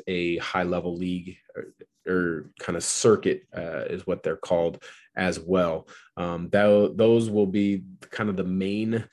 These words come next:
um, tournaments that Gonzaga will be at. There are a number of other, I guess you could call them regional tournaments across the country. Um, you know, they're gonna have some in the, in the Midwest, in Chicago and Milwaukee and Indianapolis.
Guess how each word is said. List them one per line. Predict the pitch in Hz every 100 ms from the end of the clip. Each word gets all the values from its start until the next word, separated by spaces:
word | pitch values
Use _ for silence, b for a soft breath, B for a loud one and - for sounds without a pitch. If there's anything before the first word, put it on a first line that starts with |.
| b b b _
um, | 90 87 87 85 -
tournaments | - 110 104 101 -
that | 92
Gonzaga | 95 92 90 92 90
will | 90 92
be | 87 90 -
at. | 90 110
There | 110 104
are | 95 90
a |
number | 95 107 110 98 95
of | 92
other, | 101 98 98 95 - _ _
I | 95
guess | 98 -
you | 95
could | -
call | 98 95
them | 98 92 85
regional | 95 113 107 104 95
tournaments | 92 - 104 98 92 - - -
across | 90 - 85 -
the | -
country. | - 117 101 113 98 - B B B _
Um, | 92 92 92 90 90 87 _
you | 104 90
know, | 87
they're | 90
gonna | 92 87
have | 90 92
some | 95 90
in | 90
the, | 90 87
in | - 92
the |
Midwest, | 92 92 92 92 87 -
in | 85
Chicago | - - - 92 87 87 85
and | 85
Milwaukee | 85 85 90 90 - 85 87
and | 85
Indianapolis. | 73 90 92 87 95 95 95 87 82 -